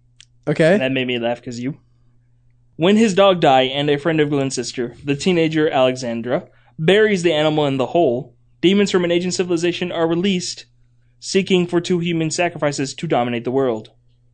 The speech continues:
Speaker 2: So his dog died and her friend buried in the hole. Okay?
Speaker 1: Yeah, okay. And
Speaker 2: Could have been written better.
Speaker 1: they, they chop-, so there was this tree stump, which somehow
Speaker 2: This rotten tree, which was pulled from their backyard.
Speaker 1: Well, you're right. So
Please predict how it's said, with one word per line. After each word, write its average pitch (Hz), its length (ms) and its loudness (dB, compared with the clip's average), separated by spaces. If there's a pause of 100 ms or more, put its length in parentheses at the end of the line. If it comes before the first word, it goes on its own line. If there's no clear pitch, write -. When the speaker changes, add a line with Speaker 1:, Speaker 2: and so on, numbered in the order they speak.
(400)
Speaker 2:
So 175 140 4
his 180 120 6
dog 254 260 4
died 156 480 4
and 151 200 -2
her 160 120 0
friend 151 380 0
buried 143 280 4
in 123 100 0
the 113 80 -4
hole. 127 320 -6 (200)
Okay? 185 360 2 (580)
Speaker 1:
Yeah, 170 240 6
okay. 175 220 2
And 202 200 4
Speaker 2:
Could 247 120 4
have 226 80 4
been 208 160 6
written 180 160 4
better. 160 280 0 (500)
Speaker 1:
they, 196 220 4
they 175 160 4
chop-, 208 300 0
so 208 100 4
there 220 100 4
was 254 120 4
this 285 180 4
tree 254 400 4
stump, 147 420 2 (120)
which 170 460 0 (520)
somehow 226 920 4 (140)
Speaker 2:
This 143 200 -2
rotten 170 300 4
tree, 170 300 4
which 127 160 0
was 123 100 -8
pulled 139 280 0
from 127 100 -6
their 117 80 -4
backyard. 113 480 -6 (280)
Speaker 1:
Well, 254 260 6
you're 240 100 6
right. 165 180 4
So 214 440 6